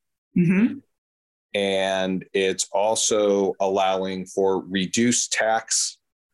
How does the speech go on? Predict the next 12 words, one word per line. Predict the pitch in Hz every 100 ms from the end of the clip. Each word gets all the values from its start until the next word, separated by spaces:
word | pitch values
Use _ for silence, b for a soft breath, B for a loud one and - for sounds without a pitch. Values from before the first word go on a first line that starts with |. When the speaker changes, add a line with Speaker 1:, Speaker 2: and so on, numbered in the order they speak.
| _ _ _ _ -
Speaker 2:
liability | 98 104 104 101 104 101 101
on | 92 92
the |
back | 87 156 175
end | 110 101 98
when | 95
distributions | 104 - 95 98 98 92
come | - 107
out | 110
of | 104
the | -
cash | - 85 - -